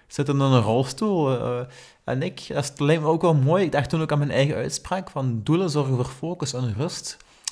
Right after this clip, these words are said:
Veel mensen weten niet wat ze op een oude dag nog moeten doen. Sommigen wel, maar ik zal het zo zeggen, de jeugd weet niet altijd wat ze zinnig moeten doen met hun vrije tijd. Maar als je een mooi doel hebt, als je de tijd hebt om daar naartoe te werken,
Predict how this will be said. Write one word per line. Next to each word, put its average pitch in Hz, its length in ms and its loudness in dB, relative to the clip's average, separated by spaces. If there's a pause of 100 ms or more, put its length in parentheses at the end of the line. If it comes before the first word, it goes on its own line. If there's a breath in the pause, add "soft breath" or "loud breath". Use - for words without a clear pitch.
(120)
Veel 175 260 2
mensen 170 400 2
weten 156 240 0
niet 156 100 4
wat 151 140 4
ze 147 60 2
op 143 100 -2
een 143 80 0
oude 139 180 4
dag 135 220 0
nog 139 160 -2
moeten 131 220 0
doen. 151 240 0
Sommigen 123 400 -2
wel, 135 220 -2
maar 127 280 -6 (440 loud breath)
ik - 100 -12
zal 143 120 4
het 135 80 -2
zo 147 80 -4
zeggen, 135 220 2
de 110 100 0
jeugd 135 320 0
weet 131 160 2
niet 147 100 2
altijd 151 440 0
wat 143 200 0
ze 127 220 -2
zinnig - 540 0 (120)
moeten 143 240 0
doen 123 240 2
met 131 160 2
hun 135 100 2
vrije 123 280 0
tijd. - 360 -8 (560 loud breath)
Maar 175 100 -4
als - 160 -2
je 180 60 0
een 160 60 4
mooi 185 240 6
doel 175 200 6
hebt, - 460 -4 (380 soft breath)
als - 120 -14
je 143 60 -2
de 135 100 0
tijd 170 240 0
hebt 185 140 -4
om 143 100 -6
daar 143 100 0
naartoe 135 200 0
te 151 100 -4
werken, 165 440 -4